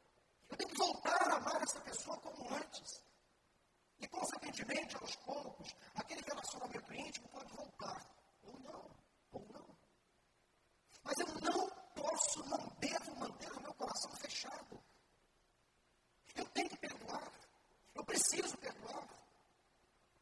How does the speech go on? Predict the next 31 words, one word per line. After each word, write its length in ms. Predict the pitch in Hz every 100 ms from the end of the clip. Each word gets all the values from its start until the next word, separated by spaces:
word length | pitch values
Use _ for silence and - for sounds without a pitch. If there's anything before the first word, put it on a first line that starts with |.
| _ 311
E 60 |
quero 180 | - 320
deixar 260 | 302 320 311
com 80 | -
vocês 280 | 277 - -
agora, 280 | - 285 277
para 120 | -
terminar, 380 | - - - -
essas 220 | - -
quatro 340 | - - - -
perguntas. 680 | - - - - - - - _ _ _ _ _ _ - - _ _
Qual 380 | - 320 359 -
a 100 | -
sua 520 | - - - - -
maior 560 | - - - - - -
dificuldade? 800 | - - - - - - - - - - _ _ _ _ _ -
Em 140 | - - -
perdoar, 500 | 392 - - - - - - - - - _ _ _ -
ou 100 | -
seja, 240 | - -
liberar 440 | - - - - -
o 100 | -
perdão 380 | - - - -
a 60 | -
alguém 360 | - - - -
que 80 |
lhe 60 | -
ofendeu, 520 | - - - - -
ou 360 | - - 392 - - - - - - - - _ _ _ -
pedir 240 | - - -
perdão, 400 | - - -